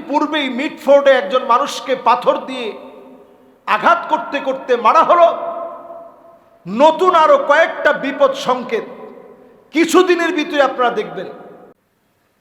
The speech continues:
এগুলো দেখিয়ে দেখিয়ে দেশের সিচুয়েশনকে তারা অন্যদিকে ডাইভার্ট করার চেষ্টা করবে। আমরা যাতে আমেরিকার চক্রান্ত কোনোভাবে বুঝতে না পারি, এই চক্রান্ত করে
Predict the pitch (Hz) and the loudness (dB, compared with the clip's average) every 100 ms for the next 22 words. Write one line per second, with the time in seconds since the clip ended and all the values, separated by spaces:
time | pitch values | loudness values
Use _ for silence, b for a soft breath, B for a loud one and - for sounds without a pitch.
0 | _ _ - 214 220 262 220 226 226 254 | _ _ -8 -6 -4 -6 -4 -4 -4 -8
1 | 247 226 233 233 220 202 - - 220 226 | -6 -8 -8 -6 -6 -8 -14 -6 -6 -6
2 | 240 - 240 262 294 - 285 254 247 240 | -10 -10 -12 -8 -8 -6 -8 -6 -4 -2
3 | 214 190 - - - - - - 233 277 | -2 -4 -8 -18 -20 -20 -20 -4 -4 -2
4 | 277 254 247 220 226 277 302 - 254 - | -6 -2 -2 0 2 2 0 -2 -2 -2
5 | 226 - 214 185 170 147 - - - - | -8 -8 -8 -8 -12 -14 -20 -20 -20 -20
6 | _ _ _ _ _ - 202 233 233 226 | _ _ _ _ _ -4 -2 -2 -4 -4
7 | 220 220 208 247 254 240 233 - 226 226 | -6 -6 -6 -8 -8 -6 -6 -2 -4 -2
8 | 220 208 214 202 240 277 254 233 214 202 | -4 -4 -8 -8 -2 2 2 0 -8 -8
9 | 220 196 180 170 - - - - - - | -8 -4 -6 -6 -12 -16 -20 -20 -20 -20
10 | _ _ _ _ _ _ _ _ _ _ | _ _ _ _ _ _ _ _ _ _
11 | _ 254 330 349 - 311 294 302 294 285 | _ 0 2 0 2 0 2 -2 -2 -4
12 | 269 262 | -2 0